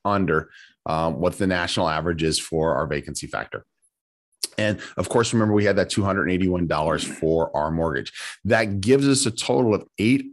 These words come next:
hundred and four dollars in cost every single month, minus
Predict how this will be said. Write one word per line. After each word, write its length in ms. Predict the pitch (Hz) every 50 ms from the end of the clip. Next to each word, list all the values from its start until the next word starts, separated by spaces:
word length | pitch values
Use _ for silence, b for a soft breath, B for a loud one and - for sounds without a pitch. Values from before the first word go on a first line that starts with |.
| -
hundred 540 | - - - 120 117 107 113 117 113 113 - -
and 180 | 101 95 85 -
four 440 | - - - 107 104 117 123 127
dollars 640 | 123 110 107 98 78 73 78 80 90 92 - - _ _ _ _ _ -
in 200 | 92 98 117 127
cost 600 | 123 - - 120 107 92 87 85 - - - - _ _ _ _ _ _ _ -
every 220 | 82 85 87 110 104
single 320 | - - 113 110 120 143
month, 340 | 139 101 80 73 82 - - _ _ _ _ _ b b b b b b b b b b -
minus 600 | 92 95 95 98 101 117 123 131 131 127 -